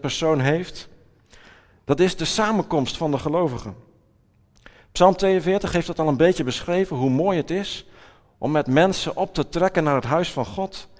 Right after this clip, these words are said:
Hoe dat een bron is die je geloofsleven verrijkt. Om samen te komen, samen liederen te zingen,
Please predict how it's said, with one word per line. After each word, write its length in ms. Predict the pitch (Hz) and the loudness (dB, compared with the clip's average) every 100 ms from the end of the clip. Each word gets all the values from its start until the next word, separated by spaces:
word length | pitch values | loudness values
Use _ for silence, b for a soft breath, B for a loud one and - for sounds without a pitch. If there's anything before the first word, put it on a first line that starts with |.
| b b b b b | b b b b b
Hoe 120 | 156 | 2
dat 140 | 156 | 2
een 260 | 156 131 107 | 2 -2 2
bron 380 | 139 180 208 196 | 2 4 4 2
is 160 | 175 | -2
die 140 | 151 147 | -2 0
je 200 | 135 120 | 0 -4
geloofsleven 920 | - 143 143 175 185 147 147 170 139 | -6 -2 2 2 2 0 2 2 -2
verrijkt. 640 | 123 127 139 120 - - - b b b | -6 -4 -2 -2 -6 -18 -20 b b b
Om 160 | 131 | -4
samen 360 | 127 185 190 180 | -2 -2 0 -2
te 80 | - | -4
komen, 440 | - 120 101 95 - - _ - | -2 0 -2 -6 -12 -20 _ -18
samen 580 | - 165 180 170 165 160 B B B | -4 0 0 0 -2 -6 B B B
liederen 420 | 117 131 190 165 | 2 4 4 2
te 120 | 139 120 | 0 -4
zingen, 460 | 120 110 98 95 | -2 -2 -4 -6